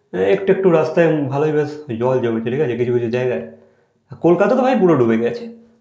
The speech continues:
কলকাতার তো ভিডিওগুলো দেখতেই পাচ্ছি, অবস্থা খারাপ হয়ে গেছে রাস্তাঘাটের, ঠিক আছে? শ্রীভূমি প্যান্ডেলের সামনেটা দেখলাম,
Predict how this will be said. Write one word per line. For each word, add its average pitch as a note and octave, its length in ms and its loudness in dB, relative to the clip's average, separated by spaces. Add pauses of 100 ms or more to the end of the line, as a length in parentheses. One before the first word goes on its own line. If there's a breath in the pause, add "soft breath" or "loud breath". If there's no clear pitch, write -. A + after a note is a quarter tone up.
(320)
কলকাতার D3 320 0
তো C#3 180 -4
ভিডিওগুলো B2+ 360 -2
দেখতেই - 280 -8
পাচ্ছি, - 440 -16
অবস্থা C3+ 440 -4
খারাপ A#2 320 -6
হয়ে B2 140 -6
গেছে B2+ 140 -6
রাস্তাঘাটের, B2+ 540 -6
ঠিক D#3+ 100 -2
আছে? C3 300 -4 (180)
শ্রীভূমি C#3+ 500 -2
প্যান্ডেলের C3+ 460 -4 (120)
সামনেটা C3 320 -4
দেখলাম, C3 500 -4